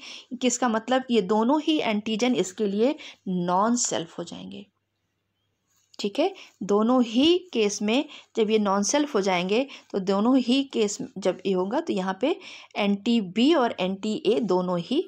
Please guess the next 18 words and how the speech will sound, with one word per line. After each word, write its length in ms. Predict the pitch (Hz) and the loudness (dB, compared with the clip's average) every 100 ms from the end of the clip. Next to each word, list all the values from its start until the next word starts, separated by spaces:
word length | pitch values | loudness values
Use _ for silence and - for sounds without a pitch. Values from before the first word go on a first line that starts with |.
| - _ _ _ | -8 _ _ _
एंटीबॉडी 540 | 196 175 185 165 156 233 | -8 -4 -4 -2 -2 -2
बन 200 | 185 135 | -4 -6
जाएगी। 360 | 147 170 - - 175 | -8 -8 -10 -10 -8
एंटी 260 | 170 185 | -6 -6
बी 180 | 175 208 | -4 -4
भी 100 | 226 | -4
बन-, 800 | 240 240 - - - - 180 - - | -6 -8 -14 -20 -20 -14 -14 -10 2
ए 100 | 185 | 2
बी 420 | 196 - 202 233 262 | 2 -2 0 2 2
भी, 260 | 269 - | 0 -2
ए 220 | - 214 247 | 0 2 4
भी 120 | 285 | 2
बनेगा 340 | 277 311 339 | 0 0 0
और 120 | 247 | 2
एंटी 240 | 180 175 170 | 0 -4 -6
बी 160 | 180 | -6
भी 60 | 196 | -6
बनेगी, 400 | 196 196 202 | -8 -10 -10